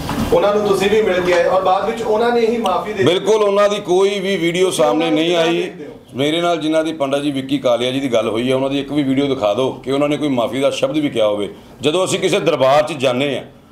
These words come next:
Speaker 2: ਉੱਥੇ ਮੈਂ ਦੱਸਣਾ ਚਾਹੁੰਦਾ ਕਿ ਉੱਥੇ ਇੱਕ ਪੁਜਾਰੀਗਣ ਨਹੀਂ ਹੈ। ਉੱਥੇ ਤਕਰੀਬਨ, ਅ, ਕਾਫੀ ਪੁਜਾਰੀ ਨੇ ਜਿਹੜੇ ਉੱਥੇ ਮਹਾਮਾਈ ਦੇ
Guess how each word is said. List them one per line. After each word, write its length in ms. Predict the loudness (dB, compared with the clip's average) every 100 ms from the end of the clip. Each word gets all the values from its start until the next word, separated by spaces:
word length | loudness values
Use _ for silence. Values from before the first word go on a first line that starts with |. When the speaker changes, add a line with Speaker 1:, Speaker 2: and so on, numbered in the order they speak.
| -14 -8
Speaker 2:
ਉੱਥੇ 300 | -4 0 0
ਮੈਂ 160 | 2
ਦੱਸਣਾ 340 | 0 0 0 2
ਚਾਹੁੰਦਾ 500 | 0 0 0 -2 -4
ਕਿ 80 | -8
ਉੱਥੇ 220 | -4 -4
ਇੱਕ 100 | -4
ਪੁਜਾਰੀਗਣ 500 | -4 0 0 0 -2
ਨਹੀਂ 280 | -2 -4 -6
ਹੈ। 60 | -10 -20 -20 -20 -8 -2
ਉੱਥੇ 580 | 0 2 2 2 0 -4 -8 -18 -20 -20 -20 -20 -20 -18 -18 -4 0
ਤਕਰੀਬਨ, 580 | 2 2 2 2 0 2
ਅ, 20 |
ਕਾਫੀ 520 | 2 2 2 0 -2
ਪੁਜਾਰੀ 400 | -2 0 2 0
ਨੇ 160 | 0 0
ਜਿਹੜੇ 160 | -2
ਉੱਥੇ 220 | -2 -2
ਮਹਾਮਾਈ 400 | -2 0 0 -2
ਦੇ 240 | -2 -4